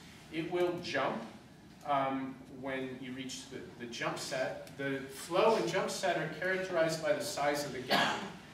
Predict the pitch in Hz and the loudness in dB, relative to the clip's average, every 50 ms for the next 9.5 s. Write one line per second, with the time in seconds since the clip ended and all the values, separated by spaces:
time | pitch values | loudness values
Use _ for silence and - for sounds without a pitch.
0 | - - - - 147 139 - - 143 - 143 143 147 143 147 - - - - 156 | -18 -16 -12 -10 -10 -8 -8 -8 -6 2 6 6 6 6 6 4 2 0 -2 0
1 | 160 190 185 - - - - - - 170 156 - - - - 160 147 139 139 139 | 0 2 4 6 6 6 6 4 2 0 -4 -6 -8 -8 0 2 4 6 6 4
2 | - - - - - - - 127 120 139 139 139 139 - - - - - 139 139 | 2 2 -2 -6 -10 -10 -12 -10 0 4 4 6 6 4 0 -4 -6 -6 -4 -4
3 | 143 - - - - - - - - - - - 135 131 - - - 180 185 180 | -4 -4 -6 -10 -12 -16 -18 -20 -20 -20 -16 -12 -10 -10 -8 -6 -4 -2 0 0
4 | - - - - - - - - - - - - - - - - - - - - | 0 -2 -4 -6 -10 -14 -16 -18 -18 -20 -18 -16 -16 -16 -16 -18 -20 -20 -20 -20
5 | - - - - - - - 165 202 233 233 - 269 269 240 220 190 190 - - | -20 -20 -20 -20 -20 -6 2 6 6 6 6 4 2 0 2 4 4 4 4 2
6 | - 240 233 202 175 175 - 165 - 180 180 - - - 202 - - 196 190 - | 0 2 4 6 6 8 8 8 6 4 2 -2 -2 -4 -6 -6 -6 -8 -8 -6
7 | - 170 151 143 139 135 135 - - - 139 147 - - 170 151 139 127 - 123 | -4 -2 0 0 0 0 -2 -2 2 2 2 4 4 2 -2 -2 -2 -2 -4 -4
8 | 120 120 117 117 120 120 - - - 135 127 127 - - 143 139 139 139 135 135 | -4 -4 -4 -4 -4 -4 -6 -6 -8 -8 -8 -8 -6 -4 -2 0 0 0 -2 -2
9 | - - - - - - - 135 131 | -6 -10 -12 -14 -12 -10 -8 -8 -8